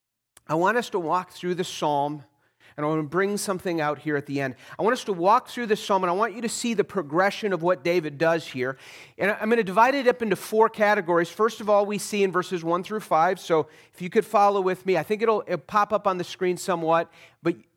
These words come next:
or if you wanna look at your Bibles. Verses one through five, we find David saying that deliverance is experienced. He experienced God's deliverance. He waited, and he prayed, and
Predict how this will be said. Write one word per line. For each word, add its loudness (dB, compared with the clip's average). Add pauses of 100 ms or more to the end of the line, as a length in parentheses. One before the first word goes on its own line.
(160)
or 2
if -6
you 0
wanna 2
look -4
at -2
your -2
Bibles. -2 (300)
Verses -2
one 0
through -8
five, 2
we -4
find -2
David 2
saying 0 (400)
that 0 (320)
deliverance 0
is -6
experienced. -2
He 0
experienced -4
God's 0
deliverance. -4 (380)
He 0
waited, 2 (960)
and 2
he 2
prayed, 0 (1120)
and 0